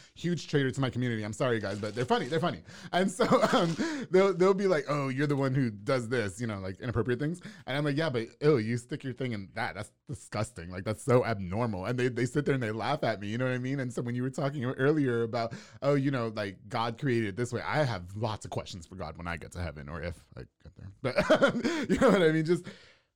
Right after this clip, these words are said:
wow, I think that is so informative, Silas. Um, I, I applaud you. Hats out to you. Um, what are some things that you do, maybe for the person that's watching this episode who might be struggling with the same addiction that you did? Because,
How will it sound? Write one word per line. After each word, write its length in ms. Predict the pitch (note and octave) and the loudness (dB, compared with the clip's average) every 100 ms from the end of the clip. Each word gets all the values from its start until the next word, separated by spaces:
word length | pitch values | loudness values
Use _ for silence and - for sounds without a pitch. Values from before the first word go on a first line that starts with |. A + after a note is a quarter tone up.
| _ - | _ -4
wow, 340 | D3+ D#3 C3 B2+ | 4 6 4 4
I 160 | D3+ | 2
think 220 | D#3 F3+ D3+ | 2 0 2
that 120 | C3+ | 0
is 120 | B2 | 0
so 300 | - C#3+ C#3+ | 4 6 6
informative, 840 | B2+ A#2 B2 B2 A#2+ B2+ A#2+ A#2+ B2+ | 4 -2 0 0 0 2 0 -2 0
Silas. 540 | B2+ B2 B2 A#2+ - | 2 4 4 2 2
Um, 440 | B2+ B2 A2+ A#2 - | 2 4 2 -2 -4
I, 320 | B2 C#3 C#3 - _ _ A#2+ | 0 2 2 -2 _ _ -2
I 320 | B2+ B2 A#2+ - | 0 0 -2 -6
applaud 440 | B2 - B2 A#2 | -8 0 0 2
you. 140 | A2+ A2 | 0 0
Hats 260 | A#2 A2+ A#2 | 0 -2 -2
out 220 | A2 - | -2 -2
to 120 | A#2 | -2
you. 240 | A2+ G#2+ - - - | 0 -2 -6 -14 -2
Um, 240 | C#3+ C#3 C#3 B2+ | 0 0 0 4
what 160 | D#3 | 4
are 60 | E3+ | 4
some 220 | E3+ D#3 | 0 -2
things 280 | D3+ C#3 B2+ | 0 0 0
that 200 | B2+ A#2 | -2 0
you 140 | B2+ | -2
do, 260 | A#2 A#2+ A#2 | 0 0 0
maybe 280 | B2 D3+ F#3 | 2 0 -2
for 160 | F#3+ | 0
the 80 | D#3 | 0
person 380 | C3 C#3+ C3 C3+ | 0 -2 -4 -4
that's 200 | A#2 - | -6 -2
watching 380 | A#2+ A2+ - A2 | -2 0 -2 -4
this 140 | G2+ - | -4 -6
episode 520 | G#2+ A2+ B2 F#2+ F#2 - - | -6 -6 -6 -6 -6 -10 -10
who 260 | D3+ C#3+ C#3 | 0 0 2
might 240 | C#3 D#3 | 0 -2
be 80 | C#3 | -6
struggling 460 | - C#3+ B2 B2 A#2 | -2 -2 0 -4 -4
with 100 | A2+ | -4
the 80 | |
same 380 | A2 A#2+ A#2 A#2 - | -2 -2 -2 -4 -6
addiction 360 | A2 A2+ B2 | -6 -4 -4
that 180 | A2+ G#2+ | -6 -2
you 140 | C#3 | -2
did? 300 | D3+ G2+ G2+ | 0 -2 -2
Because, 340 | A2+ B2 A2+ | -4 -4 -4